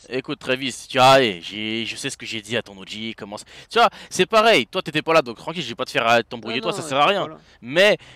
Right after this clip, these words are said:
Speaker 1: qu'il m'endorme pas, le Big D, parce que je lui ai très bien fait comprendre ce qu'elle va comprendre, il a très
Speaker 2: Non,
Speaker 1: bien
Speaker 2: mais
Speaker 1: compris.
Speaker 2: moi, moi, il m'a rien dit, moi, moi, je
Speaker 1: Bien
Speaker 2: suis,
Speaker 1: sûr que
Speaker 2: moi,
Speaker 1: t'as
Speaker 2: moi,
Speaker 1: rien
Speaker 2: je
Speaker 1: dit,
Speaker 2: le
Speaker 1: t'es un
Speaker 2: dis.
Speaker 1: petit peu,
Speaker 2: Il,
Speaker 1: euh.
Speaker 2: de toute façon, il va jamais mentir, euh, Big D, moi. Il va, il va
Speaker 1: Ah
Speaker 2: jamais
Speaker 1: bon ?
Speaker 2: mentir, il va toujours te dire, bien sûr.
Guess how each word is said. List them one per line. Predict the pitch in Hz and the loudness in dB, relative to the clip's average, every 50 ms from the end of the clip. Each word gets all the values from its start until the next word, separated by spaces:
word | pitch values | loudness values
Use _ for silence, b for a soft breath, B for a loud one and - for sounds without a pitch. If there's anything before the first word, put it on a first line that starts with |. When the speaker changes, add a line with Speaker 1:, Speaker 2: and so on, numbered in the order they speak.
| b b _ | b b _
Speaker 1:
qu'il | - - 190 | -2 -2 0
m'endorme | 196 214 208 220 233 226 | 0 -2 0 0 0 2
pas, | - 247 240 214 | 4 4 4 4
le | 180 | 4
Big | 156 165 160 139 | 0 -4 -8 -8
D, | 143 160 156 | -8 -10 -6
parce | - 147 - | -4 -6 -6
que | - 156 | -6 -10
je | 139 127 | -10 -4
lui | 143 160 | -6 -6
ai | |
très | - - - - 226 233 220 | -4 -2 2 4 6 6 6
bien | 175 180 196 | 4 2 -4
fait | - - 196 | -4 -6 -12
comprendre | - 175 - 214 196 | -12 -10 -10 -10 -8
ce | - | 0
qu'elle | - 185 | 0 0
va | 160 165 | 0 0
comprendre, | 165 - 160 214 226 170 | -4 -4 -6 -8 -2 0
il | |
a | 143 135 | 0 0
très | - - - 220 233 233 | 0 -2 2 4 4 4
Speaker 2:
Non, | 214 - | 4 2
Speaker 1:
bien | 214 202 | -2 -2
Speaker 2:
mais | 151 | -2
Speaker 1:
compris. | 151 151 151 170 151 - | -6 -8 -6 -6 -6 -6
Speaker 2:
moi, | 156 165 175 185 185 196 214 202 | -8 -14 -20 -12 -8 -6 -6 -6
moi, | 190 202 214 | -6 -8 -10
il | 196 170 | -10 -8
m'a | 165 151 | -10 -10
rien | 147 170 185 190 | -10 -10 -10 -10
dit, | 180 185 202 190 | -12 -14 -16 -16
moi, | 160 151 165 170 | -14 -14 -14 -14
moi, | 160 175 175 | -14 -14 -16
je | 151 - | -16 -12
Speaker 1:
Bien | 110 139 | -10 -8
Speaker 2:
suis, | 156 | -8
Speaker 1:
sûr | 160 156 | -8 -8
que | 156 | -8
Speaker 2:
moi, | 160 | 0
Speaker 1:
t'as | 151 160 | 2 4
Speaker 2:
moi, | 156 | 6
Speaker 1:
rien | 160 | 6
Speaker 2:
je | 165 160 | 4 2
Speaker 1:
dit, | 160 | -2
Speaker 2:
le | 135 | -2
Speaker 1:
t'es | - 127 | 0 0
un | 117 | 0
Speaker 2:
dis. | 117 117 | 0 -2
Speaker 1:
petit | - - | -6 -14
peu, | - - 131 107 - | -10 -8 -8 -8 -6
Speaker 2:
Il, | 175 185 | -8 -10
Speaker 1:
euh. | 214 | -10
Speaker 2:
de | 196 208 | -14 -14
toute | - | -12
façon, | - 233 - - | -12 -12 -10 -10
il | 285 226 | -10 -8
va | 156 156 151 | -8 -10 -10
jamais | 139 185 208 226 233 | -10 -12 -12 -12 -16
mentir, | 233 240 233 - - 262 226 156 | -16 -18 -18 -18 -14 -14 -12 -12
euh, | 139 135 135 135 139 139 | -12 -12 -14 -14 -16 -16
Big | 139 143 131 _ | -18 -20 _ _
D, | 139 147 | -20 -20
moi. | 135 127 120 123 _ _ | -20 -20 -20 _ _ _
Il | 135 | -16
va, | 139 143 147 | -14 -12 -12
il | 151 147 | -12 -12
va | 147 | -8
Speaker 1:
Ah | 151 | -8
Speaker 2:
jamais | 170 214 | -6 -4
Speaker 1:
bon ? | 220 175 | -4 -4
Speaker 2:
mentir, | 208 208 - 190 160 143 | -6 -8 -10 -10 -8 -8
il | 135 | -10
va | 135 | -10
toujours | - _ 170 180 185 175 | -12 _ -16 -16 -14 -14
te | - 170 | -14 -12
dire, | - 170 160 156 156 | -10 -8 -8 -8 -10
bien | 143 139 175 185 | -12 -14 -16 -16
sûr. | 175 - - 196 151 | -16 -16 -18 -18 -20